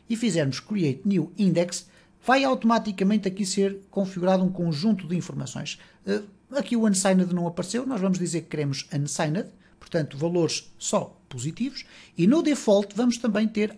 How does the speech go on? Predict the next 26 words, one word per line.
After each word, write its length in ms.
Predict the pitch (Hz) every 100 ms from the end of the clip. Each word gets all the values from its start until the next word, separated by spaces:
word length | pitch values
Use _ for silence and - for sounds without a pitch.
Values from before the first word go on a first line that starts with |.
| -
auto 480 | 208 233 226 214 - 196
increment, 500 | 175 151 127 113 -
ok? 260 | 135 220 220
Não 140 | 233
se 80 | 233
esqueçam 380 | - 220 - 190
disto 300 | 208 190 190
nas 80 | 185
chaves 260 | 180 175
primárias 400 | - 196 208 208
porque 200 | - -
é 20 |
muito 260 | 190 202 185
importante, 500 | 165 - - 196 190 - - -
porque 220 | - 196
assim 180 | 175 196
vai-nos 260 | 190 190 185
poupar 340 | 143 - 117
tempo. 360 | - - - - _ -
E 80 | 233
também 400 | 220 143 160 170
um 220 | 143 131
conjunto 520 | 120 135 127 165 - 135
de 240 | 160 156 - - -
circunstâncias 640 | 185 185 143 175 165 147
relacionadas 640 | 143 151 - 139 143 135